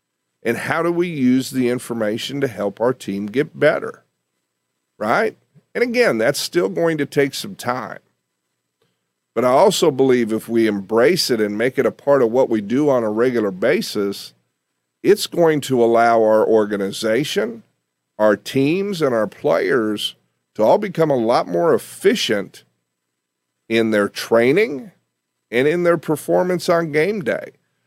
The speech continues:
I think it's important, and I think we have to use it because we can provide that information to college coaches in the recruiting process. We could provide that information to high school coaches and,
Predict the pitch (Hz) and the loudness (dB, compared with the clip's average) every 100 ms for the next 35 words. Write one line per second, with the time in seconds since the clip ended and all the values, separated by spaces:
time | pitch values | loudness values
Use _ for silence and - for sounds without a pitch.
0 | - 104 - 117 123 123 131 117 139 143 | -4 -2 0 0 0 0 0 0 4 4
1 | 180 101 98 98 104 98 101 - 113 110 | 2 -4 -8 -8 -6 -6 -6 -4 -4 -2
2 | 110 110 117 - 104 104 127 143 160 156 | 0 2 0 0 -4 2 2 2 -2 -4
3 | 117 - 110 107 95 - - 113 156 147 | -6 2 2 2 -2 -10 -2 0 2 0
4 | 120 110 113 117 117 117 120 123 120 120 | 0 2 2 2 2 2 0 -2 -4 -2
5 | 127 - 127 110 113 120 180 139 - 117 | -2 -4 -8 -6 -4 -2 -2 -4 -2 -2
6 | 117 120 117 117 113 113 - 135 131 76 | -2 -8 -6 -6 -6 -6 -4 -2 -2 -4
7 | - 98 95 - - - - - _ _ | -2 -2 -2 -6 -6 -8 -16 -20 _ _
8 | _ _ - 117 190 - 107 104 107 107 | _ _ -2 -2 0 0 0 2 2 2
9 | 110 110 117 107 104 117 123 113 104 101 | 0 0 -2 -4 -4 -4 -4 -6 -6 -4
10 | 110 - - 117 101 - 101 95 101 98 | -2 -4 -4 -4 -4 -2 -2 -2 -8 -10
11 | 104 95 | -10 -12